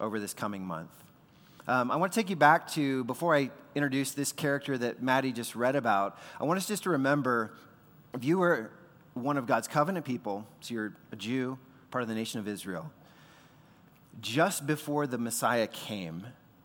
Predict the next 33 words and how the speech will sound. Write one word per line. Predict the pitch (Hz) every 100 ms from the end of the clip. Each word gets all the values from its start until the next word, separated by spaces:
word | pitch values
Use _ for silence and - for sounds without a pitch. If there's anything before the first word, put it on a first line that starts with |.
| - - - - _ - -
you | 123 170
were | 170 160
not | 160 180 123
living | 151 131 127
in | 123
the | 110
Christmas | - 113 110 98
spirit. | - 90 69 - - _ -
Like, | 120
there | 160
was | 156 151 135
no | 127 117
such | 104 95 -
thing, | 120 92 - - _ _ _ - _ -
okay? | 110 101 - -
They | 139 139
were, | 135 127 113 - - -
they |
were | 131
living | 131 151 175 175
in | 139
great | 117 127 117 101
darkness. | 123 123 107 95
In | 107
fact, | 127 123
it | 131
had |
been | 135 127 113
four | - - 170 165
hundred | - 160 165 147 156 113 -
years | 120 156 127 104 107 - -
since | - 123 -
God | 117 139 127 113